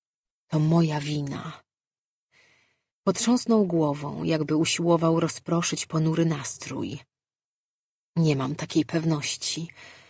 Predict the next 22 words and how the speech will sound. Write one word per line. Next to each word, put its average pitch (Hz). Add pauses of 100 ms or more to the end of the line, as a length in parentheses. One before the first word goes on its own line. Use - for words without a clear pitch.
(160)
Mogła 170
zniknąć 180
z -
jakiegoś 175
ważnego 175
powodu". 170 (880)
Ale 170
nie 160
wierzył 139
w -
to. 151 (640)
Biali 160
zachowywali 160
się, -
jakby 151
w 139
jej 175
nieobecności 165
nie 214
było 170
nic 143
niezwykłego. 151